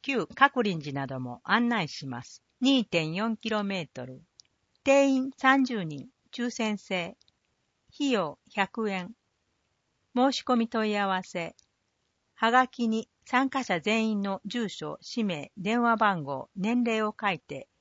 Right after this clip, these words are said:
二月二十五日木曜日までに必着で、生駒市観光協会事務局、郵便番号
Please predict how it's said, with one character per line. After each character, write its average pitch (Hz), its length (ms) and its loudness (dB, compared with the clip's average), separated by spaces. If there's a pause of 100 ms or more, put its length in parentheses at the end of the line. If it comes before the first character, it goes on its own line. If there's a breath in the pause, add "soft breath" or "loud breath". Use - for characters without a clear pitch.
(560)
二 220 140 2
月 240 300 2
二 240 140 4
十 165 180 -8
五 170 160 -4
日 151 480 -10
木 202 300 -2
曜 240 180 2
日 160 100 -6
ま 156 160 -6
で 143 140 -8
に 139 120 -10
必 151 200 -16 (100)
着 175 300 -8
で、 151 200 -8 (480)
生 214 100 -8
駒 240 320 2
市 156 260 -10
観 233 240 0
光 233 240 -2
協 202 220 -4
会 143 240 -8
事 147 180 -10
務 180 160 -4
局、 - 400 -14 (880)
郵 254 180 0
便 247 220 2
番 214 240 4
号 139 320 -6